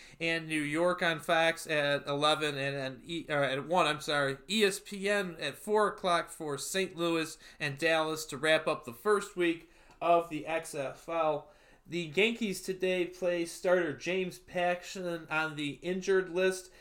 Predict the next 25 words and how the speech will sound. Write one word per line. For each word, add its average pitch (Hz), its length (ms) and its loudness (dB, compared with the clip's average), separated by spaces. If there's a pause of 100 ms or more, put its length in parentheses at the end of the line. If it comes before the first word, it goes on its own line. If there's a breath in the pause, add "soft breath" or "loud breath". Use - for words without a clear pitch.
He 190 160 -4
will 175 140 2
be 175 580 -2
out 170 260 2
for 143 500 -4
three 190 360 2
to 175 100 0
four 165 360 -2
months 160 640 -6
after 151 320 -2
having 143 380 -2
back 143 320 0
surgery, 147 680 -6 (160 loud breath)
so 156 100 -8
that's 139 200 -2
a - 20 -6
huge 170 380 -2
hiccup 156 400 0
for - 160 -14
their 151 180 -2
rotation 143 680 -4
to 123 80 -8
start 143 360 -4
the 131 80 -8
year. 135 520 -2